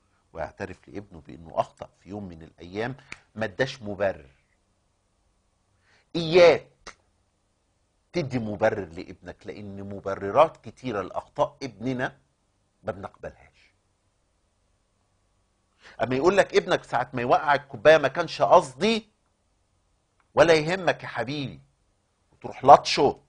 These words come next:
وتقول له عشان المرة الجاية تاخد بالك. مفيش مانع ان ابنك يعمل خطأ ما فتديله في جنابه كلام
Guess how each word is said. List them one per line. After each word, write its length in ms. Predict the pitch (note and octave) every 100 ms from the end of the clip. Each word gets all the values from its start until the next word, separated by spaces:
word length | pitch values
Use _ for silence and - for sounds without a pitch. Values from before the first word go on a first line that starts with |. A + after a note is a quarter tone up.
| _ _ _
وتقول 300 | F2+ - G#2+
له 80 | F#2+
عشان 280 | - B2 A2
المرة 340 | G2+ A#2 A#2
الجاية 560 | G#2+ B2+ E3+ F3+ F#3+ - _ _ _ _ _
تاخد 240 | D3 - E2+ -
بالك. 500 | - - _ - _ _ _ _ _ _ _ _ _ _ _ _ _ _ _ - - -
مفيش 380 | A2 - G3+ -
مانع 500 | E3+ G3 D#3+ F#2+ E2 _ _ _ _ -
ان 260 | A2 G#2+
ابنك 600 | D#3+ C3+ B2+ G2+ _ - _ _ _ _ _ _ _ _ _ _ _ _ _ _ _ _ _ _ _ _ _ _ _ _ _ _ _ _ _ _ _ _ -
يعمل 420 | D#3+ E3 D3+ C3
خطأ 400 | - E3+ E3 B2
ما 640 | B2 A#2+ C3 C#3+ A#2+ - - _ -
فتديله 580 | A2 - F#2 F2+ C#3+
في 180 | - B2+
جنابه 580 | F#2+ G#2 C#3 D3 B2 G#2+
كلام 800 | - A2 G#2+ B2 C3 A2+ F#2+